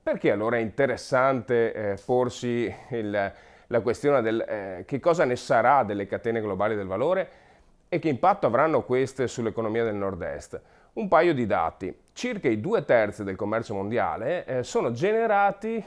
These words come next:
dalle catene globali del valore. Quindi questo ci fa capire l'importanza di queste strutture della produzione, di questa organizzazione della produzione sul commercio internazionale. Se guardiamo al Nord-Est, una recente ricerca che abbia-, che Fondazione Nord-Est ha condotto con Unicredit evidenzia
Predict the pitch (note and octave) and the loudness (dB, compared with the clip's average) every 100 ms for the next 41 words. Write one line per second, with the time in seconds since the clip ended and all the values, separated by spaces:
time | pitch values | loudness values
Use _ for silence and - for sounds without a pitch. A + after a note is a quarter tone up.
0 | - B2 C#3 F3 G3+ G#3+ B2 G2 D3 G3 | -2 2 2 0 -4 -4 -4 -4 -4 -4
1 | F#2 G#2 B2+ B2+ G2 A#1+ - - _ C#3+ | -4 -4 -4 -4 -4 -6 -12 -20 _ -6
2 | G#2+ - F#3 F#3 C#3+ - D3+ - B2 - | -6 -2 -2 -2 -6 -2 -2 0 -6 -4
3 | A3 F#3+ A2 G#2 A2+ G#2 G#2 - F3 D#3 | -4 -2 -2 -2 -4 -4 -4 -2 -4 -4
4 | A2 G2 E2+ G2 F#2+ G2+ - A#2 G#2 - | -4 -6 -8 -8 -8 -10 -10 -10 -10 -4
5 | E3+ D3 G#2+ G2 G2+ F#2 A2 E3 G2 F#2+ | 0 0 0 -4 -6 -8 -6 -6 -6 -6
6 | F#2 F#2 G2 F#2+ D3 A#2 G2 G#2+ B2+ - | -6 -6 -8 -6 -4 -4 -4 -8 -8 -4
7 | C#3+ B2 D#3+ - - _ - F#3 A3 C#3+ | -2 -2 -4 -10 -20 _ -6 -4 0 0
8 | F#2 - F#2+ F2+ E2+ F#2 D#2 - - _ | 0 -4 -8 -6 -8 -10 -12 -16 -20 _
9 | - - - - D#4 B3+ G#3 B3+ D#3 C3+ | -20 -20 -20 -10 -2 0 2 2 2 2
10 | D#3 A#3+ A3+ C#3 A2+ G2+ G#2+ - G3 F3 | 2 -2 -4 -2 0 2 0 -2 -4 -2
11 | C#3+ E3 G3+ D3+ F#2+ F2 F#2 G2 F2 F#2+ | -4 -2 -2 -2 -4 -4 -4 -4 -6 -8
12 | G2 F#2+ B2+ B2+ A#2 A2 D#3+ C3 - F2+ | -6 -6 -4 -4 -2 -2 -2 -2 -2 -4
13 | G2 G2+ A#2 A2 F#2+ G2 A2 F#3+ F3+ F#3+ | -4 -2 -2 -2 -6 -4 -4 -4 -2 -2
14 | A#3 B3 - G3+ A3+ G3 G#3 G3+ A3+ G#3+ | -2 -8 -6 -6 -2 0 0 0 -4 -6